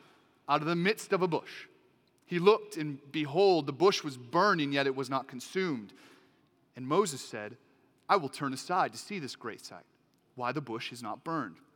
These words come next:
When the Lord saw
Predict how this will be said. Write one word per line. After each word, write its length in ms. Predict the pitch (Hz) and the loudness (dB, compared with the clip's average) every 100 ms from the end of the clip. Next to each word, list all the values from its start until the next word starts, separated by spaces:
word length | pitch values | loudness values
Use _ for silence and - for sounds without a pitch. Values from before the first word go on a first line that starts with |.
| _ _ _ _ _ _ _ _ _ - | _ _ _ _ _ _ _ _ _ -4
When 220 | 147 139 | -2 0
the 80 | 127 | -2
Lord 720 | 117 135 208 247 185 123 98 - - | -2 -2 0 2 2 2 -4 -20 -20
saw 680 | - - - 110 101 117 185 | -18 -16 -10 -8 -2 2 2